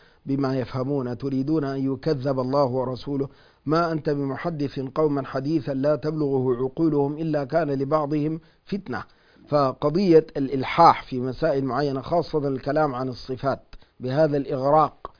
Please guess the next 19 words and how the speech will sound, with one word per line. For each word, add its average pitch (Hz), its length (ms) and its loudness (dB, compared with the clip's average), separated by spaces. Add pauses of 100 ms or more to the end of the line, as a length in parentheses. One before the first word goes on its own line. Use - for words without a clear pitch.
(260)
الذي 147 260 -2
يحصل 156 340 -2
من 131 160 -4
بعض 139 220 0
الناس، 143 360 -4
ليس 160 220 -4
من 135 220 -2
دين 143 200 -2
الله 139 440 -2 (340)
في 135 200 -6
شيء. 127 300 -2 (440)
الرسول 147 340 -4
صلى 156 140 0
الله 160 120 4
عليه 170 100 4
وسلم 180 240 -2
كان 196 220 2
يبسط، 156 540 -4
وأنت 143 480 -2